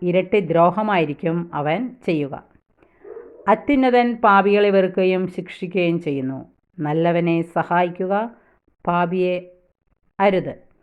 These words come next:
ഐശ്വര്യത്തിൽ സ്നേഹിതനെ അറിയാൻ സാധിക്കുകയില്ല. കഷ്ടതയിൽ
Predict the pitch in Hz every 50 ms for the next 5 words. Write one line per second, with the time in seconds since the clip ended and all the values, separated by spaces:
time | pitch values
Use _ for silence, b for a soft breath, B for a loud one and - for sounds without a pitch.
0 | b b b b _ _ _ _ _ _ _ _ _ _ - 196 226 226 226 -
1 | 269 262 254 247 254 247 240 240 247 233 - 196 202 202 202 196 202 190 208 202
2 | 202 208 208 - 160 170 180 185 196 202 208 202 202 - 196 165 151 165 165 -
3 | 180 165 156 147 139 127 117 - - - - - 156 147 - - 196 180 165 175
4 | 175 175 185 185